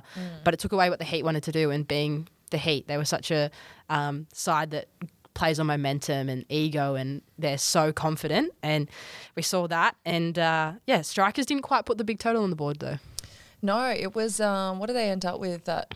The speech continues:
Speaker 2: One twenty-five.
Speaker 1: Yeah, I, against a team like the Heat, I didn't think it was enough, to be
Speaker 2: Mm.
Speaker 1: honest. But obviously knowing that they're the most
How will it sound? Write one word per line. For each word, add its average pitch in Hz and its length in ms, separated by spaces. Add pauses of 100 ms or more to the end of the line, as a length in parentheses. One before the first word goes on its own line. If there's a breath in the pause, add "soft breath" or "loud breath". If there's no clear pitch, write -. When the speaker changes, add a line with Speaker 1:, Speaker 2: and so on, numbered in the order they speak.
Speaker 2:
One 220 180
twenty-five. 190 800
Speaker 1:
Yeah, 202 360
I, 196 440 (100)
against 202 320
a - 40
team 269 240
like 240 180
the 196 80
Heat, 175 260
I 160 100
didn't 165 240
think 196 180
it 196 40
was 175 120
enough, 160 300
to 170 120
be 160 80
Speaker 2:
Mm. 147 80
Speaker 1:
honest. 170 400 (460 loud breath)
But 180 240 (180)
obviously 180 380
knowing 156 340
that 151 160
they're 151 100
the 147 80
most 139 300